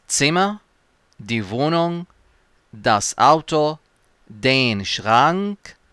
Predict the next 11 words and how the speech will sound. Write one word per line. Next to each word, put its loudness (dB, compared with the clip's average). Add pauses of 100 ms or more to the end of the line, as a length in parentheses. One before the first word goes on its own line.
(400)
abschließen، 0 (1120)
أي 0 (520)
إحكام -2
إغلاق -2 (320)
غرفة 0 (600)
أو 2
خزانة -2 (400)
أو 2
سيارة 2 (380)
أو 2
شقة 0